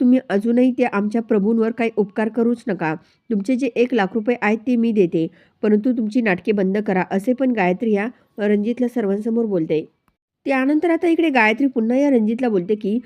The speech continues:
"तुमचा जर एवढा विश्वास होता, मग तुमचा एवढा मोठा लग्नाच्या बाबतीत विश्वासघात का केला? आणि तुम्ही ह्या घरात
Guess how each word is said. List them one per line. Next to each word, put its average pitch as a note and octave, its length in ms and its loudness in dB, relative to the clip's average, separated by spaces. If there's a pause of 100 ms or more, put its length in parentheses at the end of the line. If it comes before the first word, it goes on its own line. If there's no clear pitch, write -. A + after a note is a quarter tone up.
(260)
"तुमचा C4 300 0
जर E4+ 220 2
एवढा B3 220 4
विश्वास B3 400 0
होता, G#3 300 0 (320)
मग A#3+ 160 0
तुमचा A3+ 220 -2
एवढा B3 260 0
मोठा C4+ 300 2
लग्नाच्या A3+ 420 0
बाबतीत G#3 320 -2
विश्वासघात A3+ 520 -2 (120)
का A#3+ 140 -2
केला? F3 340 0 (320)
आणि G#3+ 140 0
तुम्ही A#3+ 320 0
ह्या C#4 160 2
घरात B3+ 240 2